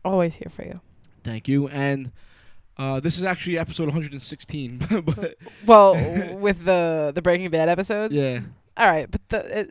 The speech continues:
Speaker 1: uh,
Speaker 2: But
Speaker 1: it counts, I guess.
Speaker 2: but this is the numbered
Speaker 1: Yeah.
Speaker 2: one hundred.
Speaker 1: Right.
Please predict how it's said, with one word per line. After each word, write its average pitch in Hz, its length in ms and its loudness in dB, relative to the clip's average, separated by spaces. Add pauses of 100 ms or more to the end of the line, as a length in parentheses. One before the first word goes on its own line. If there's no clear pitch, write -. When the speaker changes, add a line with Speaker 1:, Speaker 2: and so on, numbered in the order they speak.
(120)
Speaker 1:
uh, 247 420 -8 (260)
Speaker 2:
But 202 400 2
Speaker 1:
it - 160 -2
counts, 147 320 -8
I 139 80 -6
guess. 135 460 -10 (160)
Speaker 2:
but 208 180 0
this 208 220 0
is 185 140 0
the 185 120 -6
numbered 139 540 -2 (320)
Speaker 1:
Yeah. 113 260 -16
Speaker 2:
one 135 160 -2
hundred. 110 340 -4 (220)
Speaker 1:
Right. 156 280 -2